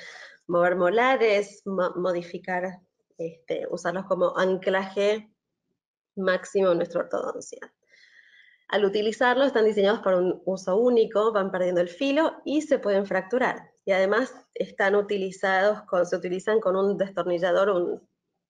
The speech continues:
una pieza de mano específica que no se engancha de manera tan precisa y puede caerse, el paciente se lo puede tragar.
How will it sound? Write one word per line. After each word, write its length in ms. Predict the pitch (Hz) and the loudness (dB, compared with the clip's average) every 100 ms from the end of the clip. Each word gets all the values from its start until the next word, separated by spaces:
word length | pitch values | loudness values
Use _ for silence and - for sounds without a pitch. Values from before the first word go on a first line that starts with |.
| _ - | _ -4
una 320 | 180 170 170 | -2 -2 -4
pieza 340 | 175 175 185 | -4 -2 0
de 80 | 180 | 2
mano 280 | 180 180 185 | 2 2 2
específica 840 | 190 190 - 214 - 226 254 262 - - - - - _ | 0 -4 -4 -6 -4 -2 0 0 -4 -18 -20 -20 -20 _
que 240 | - 233 220 | 0 4 4
no 240 | 214 208 | 4 4
se 140 | 202 226 | 4 4
engancha 680 | 226 190 185 180 185 170 - _ _ | 6 4 2 0 -4 -4 -12 _ _
de 120 | 175 | 0
manera 420 | 175 170 175 175 | 2 2 2 0
tan 500 | 175 180 170 165 - - | 0 0 2 0 -4 -4
precisa 640 | 175 170 180 175 170 233 | -2 -2 -4 -6 -2 0
y 60 | 240 | 2
puede 260 | 190 180 | 2 2
caerse, 340 | 180 175 180 175 | 0 -4 -2 -6
el 80 | 170 | -6
paciente 260 | 160 175 | -4 -4
se 80 | 175 | -2
lo 80 | - | -6
puede 200 | - - | -6 -10
tragar. 320 | - 139 - | -6 -6 -6